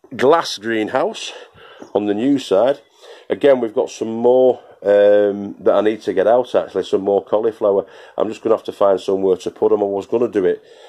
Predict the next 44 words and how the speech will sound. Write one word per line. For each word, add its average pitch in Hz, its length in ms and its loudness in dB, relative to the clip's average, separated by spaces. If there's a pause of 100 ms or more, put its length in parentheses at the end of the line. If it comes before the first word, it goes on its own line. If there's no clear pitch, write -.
(260)
tomorrow 107 560 2
and 92 120 -4
get 95 180 -4
some 92 240 -8
beds 101 300 -2
in 95 100 0
here 87 320 -2 (800)
and, 90 260 -2
uh, 92 260 2 (100)
put - 180 -4
the 196 80 -2
hoop - 340 -4 (260)
tents 87 360 -4
on 80 140 -4
'em 76 120 -12 (640)
and 85 120 -4
get 95 160 0
the 87 60 -10
cauliflower 90 640 0
in 87 160 -4
there, 98 140 2
'cause 104 140 -8
we've 92 100 -8
got 107 80 2
a 95 60 -4
couple - 260 -4
of 87 80 -6
giant 87 360 -2
cabbage 110 380 -4
at 85 80 -4
the 87 80 -6
back 104 260 0
there 104 260 0
that 104 100 -2
I've 90 100 -6
never 90 200 -2
had 90 100 -2
a - 40 -12
chance 92 300 -6
to 85 100 -12
get 87 160 0
out 87 240 0
either. 92 500 -2 (800)
Um, 104 720 2